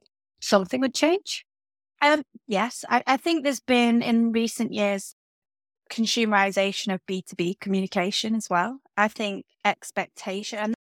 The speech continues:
Speaker 2: that's in
Speaker 1: Mm-hmm.
Speaker 2: terms of the way we communicate and in terms of the way that products are delivered also. I think the, on the one hand,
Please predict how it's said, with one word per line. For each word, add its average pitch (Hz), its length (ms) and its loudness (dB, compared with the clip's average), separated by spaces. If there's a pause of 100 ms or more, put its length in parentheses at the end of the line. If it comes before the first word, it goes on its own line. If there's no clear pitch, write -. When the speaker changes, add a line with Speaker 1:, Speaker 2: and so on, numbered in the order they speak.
Speaker 2:
that's - 460 0
in 220 240 -2
Speaker 1:
Mm-hmm. 220 100 -4
Speaker 2:
terms 208 200 4
of 185 100 -8
the 202 80 -4
way 202 340 2
we 214 140 -6
communicate 220 1120 -4
and 208 380 2
in 202 220 -4
terms 196 340 -2
of 185 180 -6
the 190 80 0
way 190 280 2
that - 140 -10
products 196 360 -4
are 185 40 -2
delivered 180 340 -2
also. 196 300 0
I 185 120 2
think 190 340 -6 (460)
the, 190 500 2 (1400)
on 208 160 0
the 208 60 0
one 208 300 2
hand, 277 420 -2